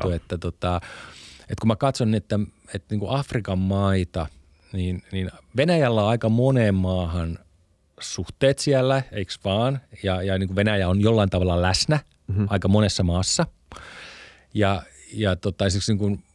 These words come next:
Speaker 2: siellä niinku Pohjois-Afrikassa ja, ja, ja siellä suunnassa, niin Venäjällä on roolinsa.
Speaker 1: Mm.
Speaker 2: Ja, ja se on niinku tarkoituksella raka-, rakennettu vuosien saatossa. Mut Kiinalla on tietenkin paljon isompi se rooli, eiks niin? Ja, ja se, sen mä näen, että se on just tätä Belt and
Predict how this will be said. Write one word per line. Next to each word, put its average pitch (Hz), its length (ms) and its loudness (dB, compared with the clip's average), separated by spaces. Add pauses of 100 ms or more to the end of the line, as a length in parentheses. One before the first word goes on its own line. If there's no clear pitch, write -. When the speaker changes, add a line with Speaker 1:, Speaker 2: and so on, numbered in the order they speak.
Speaker 2:
siellä 92 320 0
niinku 92 200 -2
Pohjois-Afrikassa 92 920 0
ja, 87 220 2
ja, 85 220 -4
ja 98 120 -4
siellä 95 260 4
suunnassa, 87 580 0 (460)
niin 95 120 -2
Venäjällä 95 360 4
on 147 200 4
roolinsa. 90 600 0 (160)
Speaker 1:
Mm. 85 240 -2 (500)
Speaker 2:
Ja, 92 180 -2
ja 98 80 -4
se 90 80 0
on 110 60 2
niinku 110 220 0
tarkoituksella 127 580 0
raka-, 92 280 -2 (180)
rakennettu 95 480 -2
vuosien 90 280 0
saatossa. - 400 -6 (240)
Mut 110 120 -2
Kiinalla 131 360 4
on 101 80 0
tietenkin 101 240 -2
paljon 101 240 2
isompi 98 280 2
se 85 100 -2
rooli, 78 300 -8 (600)
eiks - 200 -2
niin? 90 180 0 (400)
Ja, 95 140 2
ja 101 120 0
se, 127 320 0 (220)
sen 151 240 0
mä 127 120 0
näen, 127 280 2
että 98 140 -2
se 117 60 0
on 107 100 4
just 113 160 0
tätä 95 160 -2
Belt 92 300 0
and 92 100 2